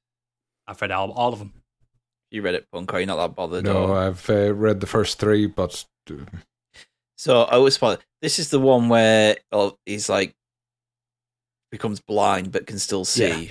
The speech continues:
Speaker 2: right?
Speaker 3: Mm-hmm.
Speaker 2: Yeah.
Speaker 1: Can
Speaker 4: Yeah.
Speaker 1: sight
Speaker 2: Oh,
Speaker 1: beyond
Speaker 2: yeah, I
Speaker 1: sight.
Speaker 2: was just like, "Fuck off."
Speaker 1: It gets worse.
Speaker 2: <laughs>
Speaker 1: It gets, it gets a lot worse than that,
Speaker 2: Yeah,
Speaker 1: mate.
Speaker 2: I, I,
Speaker 1: Don't
Speaker 2: I, gen-,
Speaker 4: Yeah.
Speaker 2: genuinely, I, li-, I,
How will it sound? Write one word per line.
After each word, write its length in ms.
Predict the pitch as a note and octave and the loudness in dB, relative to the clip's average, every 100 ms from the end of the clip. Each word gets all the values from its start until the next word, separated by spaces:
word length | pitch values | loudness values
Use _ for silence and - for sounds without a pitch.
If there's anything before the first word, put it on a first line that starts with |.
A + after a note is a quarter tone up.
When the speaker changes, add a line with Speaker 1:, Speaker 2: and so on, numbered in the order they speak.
| - | -6
Speaker 2:
right? 220 | F#2 F#2 | 0 0
Speaker 3:
Mm-hmm. 80 | F#2+ | 0
Speaker 2:
Yeah. 220 | D#2+ D#2+ | -2 -4
Speaker 1:
Can 140 | F2 A2+ | -6 -4
Speaker 4:
Yeah. 160 | A#2 F#2+ | 0 0
Speaker 1:
sight 240 | F2+ B2+ G#2+ | 2 2 4
Speaker 2:
Oh, 40 | |
Speaker 1:
beyond 120 | A#2 | 4
Speaker 2:
yeah, 140 | A2 G#2 | 6 6
I 40 | |
Speaker 1:
sight. 80 | B2 | 8
Speaker 2:
was 200 | C#3 C3+ | 8 6
just 160 | B2+ A2 | 2 0
like, 140 | F#2 | -2
"Fuck 300 | - A2 - | -4 -8 -8
off." 180 | - - _ _ _ _ | -14 -16 _ _ _ _
Speaker 1:
It 320 | - - C3+ - | -6 0 2 4
gets 200 | G#3 - | 6 8
worse. 300 | A3+ D4+ - | 8 6 6
Speaker 2:
<laughs> 60 | C#4 - A#3 - - - - | 4 4 2 2 -4 -4 -6
Speaker 1:
It 100 | E3 | 0
gets, 220 | F3 F#3 E3+ | 2 2 2
it 160 | E3+ | 2
gets 180 | F3 G3 | 4 4
a 60 | F3 | 4
lot 200 | G3+ E3+ | 4 4
worse 300 | F3+ G3 - | 4 4 4
than 140 | E3 | 4
that, 140 | F3+ D#3+ | 6 8
Speaker 2:
Yeah, 140 | C#3 | 8
Speaker 1:
mate. 80 | E3+ | 8
Speaker 2:
I, 40 | |
I, 180 | D#3 E3 | 6 4
Speaker 1:
Don't 240 | - D3+ | 4 4
Speaker 2:
I, 40 | F3+ | 8
gen-, 160 | G#3 G#3 | 8 8
Speaker 4:
Yeah. 40 | |
Speaker 2:
genuinely, 520 | - G3 F3+ C#3+ B2 | 6 6 6 6 6
I, 80 | A2+ | 8
li-, 160 | C#3 C#3 | 6 6
I, 140 | C3 | 4